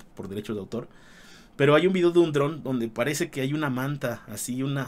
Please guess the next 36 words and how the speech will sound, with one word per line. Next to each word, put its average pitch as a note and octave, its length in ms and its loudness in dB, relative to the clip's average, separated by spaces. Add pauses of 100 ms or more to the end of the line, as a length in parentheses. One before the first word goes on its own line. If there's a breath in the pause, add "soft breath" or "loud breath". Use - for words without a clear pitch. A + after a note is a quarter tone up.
una C3+ 200 -4
manta C3+ 320 -4
gigante A#2 420 -4
y B2 60 -4
que - 80 -16
se A#2 80 -4
ve A2 100 -4
como B2+ 240 -4
la A2 140 -2
van A#2 160 -2
oleando, A#2 500 -2 (460 loud breath)
y B2 80 -2
eso D3+ 180 -2
con A#2+ 140 -2
los A2 120 -4
movimientos A#2 560 -2
de G#2 100 -4
las, F#2 280 -10 (180)
de G2+ 100 -6
las G2+ 140 -8
manos A#2 220 -2
de G#2 80 -4
las F#2 140 -10
personas, G#2+ 420 -8
se A#2 140 -6
veía A#2+ 320 -2
impresionante, C3 840 -6 (420 loud breath)
de A#2+ 100 -2
verdad, B2 320 4 (220)
eh, G#2 360 -6
a A2+ 100 -6
veces C#3 180 -4
se C#3+ 100 -4
volteaba B2 560 0
a A2 60 0
ver, B2 220 -2